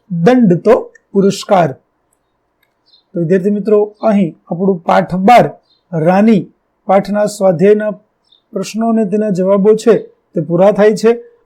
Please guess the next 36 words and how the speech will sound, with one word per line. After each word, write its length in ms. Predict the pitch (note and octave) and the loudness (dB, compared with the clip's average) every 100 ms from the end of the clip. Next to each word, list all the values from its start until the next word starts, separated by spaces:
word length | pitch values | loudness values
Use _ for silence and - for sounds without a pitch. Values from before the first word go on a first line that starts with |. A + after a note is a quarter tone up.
| - | -4
આગળના 440 | F#3+ G#3+ B3+ C4 | 0 2 4 2
પાઠના 380 | C4 A#3+ A#3 A#3+ | 2 0 0 -4
પ્રશ્નો 400 | G#3+ G#3+ - A#3+ | -2 -6 -6 -4
અને 180 | A#3 A#3 | -2 0
તેના 220 | G#3+ A3+ | -2 -2
જવાબો 400 | F#3+ G#3 G#3 A3 | -2 -4 -2 -2
મેળવવા 320 | A3 A3 A3+ | 0 0 0
માટે 280 | A3+ A#3 A#3+ | 0 -2 -2
મારી 260 | A#3 F#3 F3 | -2 -2 -4
ચેનલને 480 | F3 E3 E3 D#3+ | -8 -8 -8 -10
જરૂરથી 440 | D3+ D3 F#3 G#3 A#3 | -10 -6 -6 -4 -6
સબસ્ક્રાઇબ 500 | - G#3+ - A3+ G#3 | -4 -8 -4 -2 0
કરો, 380 | A3 A3+ A#3 - _ _ _ | 2 2 0 -6 _ _ _
તેમજ 280 | A#3+ A#3+ G3 | -2 0 2
આ 100 | G3+ | 2
પાઠની 400 | G3+ A3+ A3+ A#3 | 4 0 2 -2
પી 160 | - A3+ | 0 0
ડી 120 | A#3 | 0
એફ 140 | A#3 | 0
જોવા 280 | F3 G3 A3+ | 0 0 2
માટે 300 | A#3 A3+ F#3+ | 2 0 -2
પ્લે 220 | F3 G3 | -2 -4
સ્ટોરમાં 460 | G3 - A#3 A#3 A#3 | -4 -2 0 0 -2
જઈ 180 | G#3+ A#3+ | 0 0
અમારી 340 | A3 A3 A3+ | 0 0 0
એપ્લિકેશન 640 | A3 A3 A3 A3 G#3+ A3+ | -2 -4 -2 -2 -2 -6
વિશ્વગુરુ 540 | G#3 E3 - F#3 F#3 G3 | -4 -6 -6 -6 -4 -4
સંજય 420 | - F#3+ F#3+ F3+ | -6 -6 -4 -6
પટેલ 380 | F#3+ F#3 G3+ G3+ | -6 -6 -4 0
ડાઉનલોડ 420 | F#3+ G3 G3+ G3+ | 0 0 -4 -2
કરી 300 | A#3 A3+ D#3+ - _ _ - | 2 2 0 -6 _ _ -8
તમારા 320 | F3 F3+ F3+ | -2 0 0
મોબાઈલની 460 | F3+ F3 F#3+ F#3+ | 0 -2 -2 -4
અંદર 200 | F#3+ F#3+ | -4 -4
ઇન્સ્ટોલ 400 | F3+ F3 - F#3 | -4 -8 -8 -6
કરો, 360 | E3+ F#3+ A#3 - | -4 0 0 -2